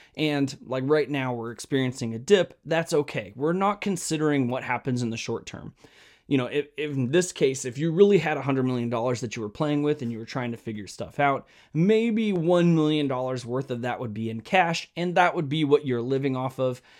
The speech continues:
Maybe you have some of that money into things that are producing dividend payments, like dividend paying index funds. So you're taking that money and you're living off of that money. So pretend that we don't actually care about this money in terms of living off of.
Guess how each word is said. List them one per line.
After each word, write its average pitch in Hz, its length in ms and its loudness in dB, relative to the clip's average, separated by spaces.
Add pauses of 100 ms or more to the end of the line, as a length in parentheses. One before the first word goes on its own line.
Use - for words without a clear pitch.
(120)
Maybe 175 260 4
you 175 140 0
have 143 260 0
some 139 240 0
of 143 60 2
that 127 160 0
money 120 240 0
into 123 320 -6
things 127 340 -2
that 120 100 -4
are 117 60 -4
producing 113 640 -4
dividend 156 460 2
payments, 160 500 -4 (240)
like 117 260 -4
dividend 123 380 0
paying 117 300 -2
index 156 420 0
funds. 147 420 -2 (240)
So 170 140 0
you're 160 100 4
taking 185 440 2
that 147 200 2
money 151 260 2
and 127 80 -2
you're 123 120 -4
living 139 300 4
off 123 180 -4
of 120 60 -4
that 120 160 -4
money. 117 200 -2
So 151 160 -2
pretend 220 500 0
that 180 120 -2
we 170 100 4
don't 156 220 4
actually 143 480 0
care 131 260 -2
about 117 260 0
this 117 200 -4
money 131 240 4
in 123 100 -2
terms 120 240 -8
of 107 160 -14
living 123 260 -4
off 113 220 -12
of. 117 220 -12